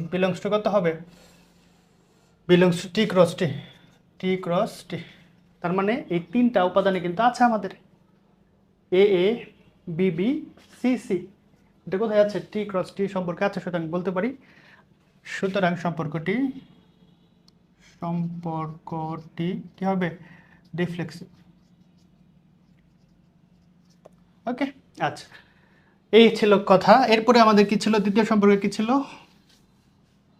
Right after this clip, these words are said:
সিমেট্রিক। সিমেট্রিক ক্ষেত্রে কি বলেছিলাম? যে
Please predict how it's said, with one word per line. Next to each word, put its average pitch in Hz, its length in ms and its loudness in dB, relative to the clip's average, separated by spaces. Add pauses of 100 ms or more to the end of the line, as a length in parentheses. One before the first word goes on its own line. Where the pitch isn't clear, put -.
(540)
সিমেট্রিক। 214 400 2
সিমেট্রিক 214 360 0
ক্ষেত্রে 214 200 -2
কি 220 120 -2 (100)
বলেছিলাম? 208 600 0
যে 160 340 -2